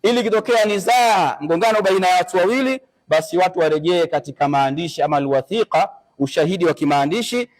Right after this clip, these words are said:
na ushahidi wa wale ambao walikuwepo katika mauziano. Lakini pia ushahidi katika sheria bado kaweka mlango wa wazi, si jambo la lazima.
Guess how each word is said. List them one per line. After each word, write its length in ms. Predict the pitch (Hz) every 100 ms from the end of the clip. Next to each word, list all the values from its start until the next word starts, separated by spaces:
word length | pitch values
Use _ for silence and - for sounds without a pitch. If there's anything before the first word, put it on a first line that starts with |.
| _
na 100 | 135
ushahidi 460 | 147 165 156 185 160
wa 100 | 151
wale 180 | 156 156
ambao 300 | 143 147 143
walikuwepo 440 | 131 127 165 143
katika 280 | 131 - 127
mauziano. 640 | 117 113 110 113 110 90 _ _ _ _ _ _ _ _ _
Lakini 340 | 117 120 151 151
pia 420 | 190 185 165 185 - - - - _ _ _ _ _ _ _ _ _ _ -
ushahidi 580 | 123 160 165 196 196
katika 360 | 196 170 - 175
sheria 600 | 160 165 196 190 180 180 - - _ _ _ _
bado 420 | 135 165 185 185 170
kaweka 360 | 165 170 170
mlango 400 | 156 160 175 165
wa 160 | 156 147
wazi, 360 | 151 160 139
si 160 | 135 190
jambo 220 | 170 151
la 100 | 139
lazima. 460 | 131 120 123 117